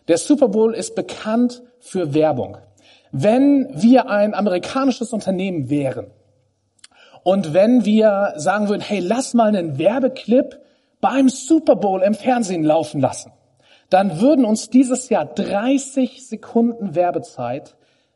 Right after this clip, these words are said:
sechseinhalb Millionen U-S-Dollar kosten. Das sind ungefähr fünf Komma sieben Millionen Euro. So viel müssten wir für dreißig Sekunden Werbezeit bezahlen,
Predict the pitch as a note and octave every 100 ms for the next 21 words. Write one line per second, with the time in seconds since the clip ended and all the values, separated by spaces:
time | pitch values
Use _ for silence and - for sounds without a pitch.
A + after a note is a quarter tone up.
0 | - B2 C#3 A#3+ C4 - G3 F#3+ - F#3
1 | F#3+ F#3+ - D#3+ E3 D3+ C#3 F3 G3 F#3+
2 | E3 C#3+ A2 - - A#2 A2+ - A#2+ _
3 | B2+ - _ - - A#3+ C#4 - B3 A#3+
4 | A3 - - C#4 C#4+ - A#3+ A#3 G#3+ G#3
5 | C#3+ D#3 B3+ C4 B3 G#3+ G#3 F3 A3+ A3
6 | E3+ G#3 A#3 G#3+ - - - B3 D4+ C#4+
7 | C#4+ - B3+ B3+ C#4 C4+ A3 A3+ C#4+ D#4+
8 | - C#4+ - B3+ - C#4 F3+ A3 B3 B3
9 | F#3+ F3 - - D#3 F3+